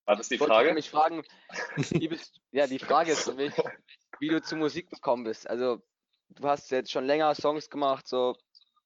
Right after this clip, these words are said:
Speaker 2: ja, ist dein zweites Hobby oder was macht,
Speaker 1: Ja.
Speaker 2: warum macht die Musik so viel Spaß? Warum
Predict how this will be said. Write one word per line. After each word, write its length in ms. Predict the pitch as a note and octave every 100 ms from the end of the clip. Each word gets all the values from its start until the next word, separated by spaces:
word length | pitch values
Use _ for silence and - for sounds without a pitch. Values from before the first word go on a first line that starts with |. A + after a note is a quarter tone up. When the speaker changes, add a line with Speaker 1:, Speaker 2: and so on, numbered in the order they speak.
| _ _ _ -
Speaker 2:
ja, 160 | A#2+
ist 220 | A#2 C3 B2+
dein 120 | B2
zweites 320 | - B2+ -
Hobby 340 | C3+ C#3 C#3+ -
oder 340 | A#2 A2+ A2+ - _ _ _ _ _ _ _ -
was 200 | A#2+ C3+
macht, 220 | B2+ -
Speaker 1:
Ja. 80 | A2
Speaker 2:
warum 200 | B2+ C3
macht 200 | C3 A#2+
die 60 |
Musik 300 | B2+ B2+ C3
so 60 | -
viel 120 | C3+
Spaß? 300 | - B2+ C3
Warum 380 | B2 B2 A#2+ G#2+